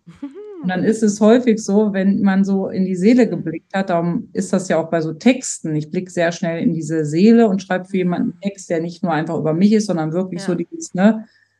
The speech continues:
Speaker 2: was spricht dem Menschen aus dem Herzen, aus der Seele?
Speaker 1: Ja,
Speaker 2: Und ich
Speaker 1: sehr
Speaker 2: glaube
Speaker 1: gut.
Speaker 2: auch, dass es vielen Leuten dann irgendwann unangenehm ist, dass man dann diese Seiten so kennt und anstatt zu
Speaker 1: Mhm.
Speaker 2: sagen,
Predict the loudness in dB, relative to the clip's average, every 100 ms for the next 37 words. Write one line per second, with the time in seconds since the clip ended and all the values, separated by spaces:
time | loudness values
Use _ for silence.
0 | _ _ -2 0 0 -2 2 2 2 2
1 | 2 0 0 -2 -2 -2 0 0 -2 -4
2 | -4 -4 -4 0 0 2 0 -2 -20 -20
3 | _ -8 -8 -2 2 4 4 -2 -6 -8
4 | -12 0 2 2 2 0 0 -2 -4 -2
5 | -2 -4 0 2 4 2 -4 -4 -6 -8
6 | -8 -6 -4 -4 -4 -6 -6 -8 -4 -4
7 | -4 -6 -6 -8 -2 4 4 4 -2 -4
8 | -4 -4 -6 -8 -4 -2 -2 -4